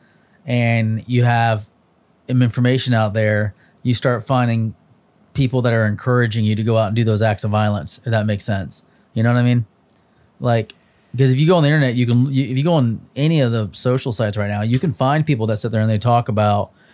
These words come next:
you know, that, like, you know, homosexuality is a sin, um, et cetera, et cetera. You know, it goes against what God stands for and what the beliefs, you know,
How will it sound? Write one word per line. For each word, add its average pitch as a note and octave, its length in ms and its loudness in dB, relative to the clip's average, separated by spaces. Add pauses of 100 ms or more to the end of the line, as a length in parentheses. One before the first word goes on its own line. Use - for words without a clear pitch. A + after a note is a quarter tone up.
(120)
you A2+ 100 -2
know, G#2+ 420 0
that, G#2+ 200 -4
like, G#2 240 -6
you G#2+ 100 -2
know, A2+ 100 4
homosexuality A2+ 800 2
is G#2 80 0
a G#2+ 60 0
sin, A#2 640 2 (380)
um, G#2+ 680 -6 (640)
et C3 120 0
cetera, B2+ 320 2
et G#2+ 80 0
cetera. A#2 560 0 (100)
You A2+ 140 -4
know, G#2+ 340 -4 (200)
it B2+ 160 -4
goes A#2+ 200 2
against A#2 440 -2
what A#2 200 -6
God A2 300 -2
stands A#2 340 -2
for A2+ 440 -2
and A2+ 80 -2
what A2+ 140 -4
the A2 60 -4
beliefs, G#2+ 520 -4
you A#2+ 80 -6
know, G#2+ 280 -4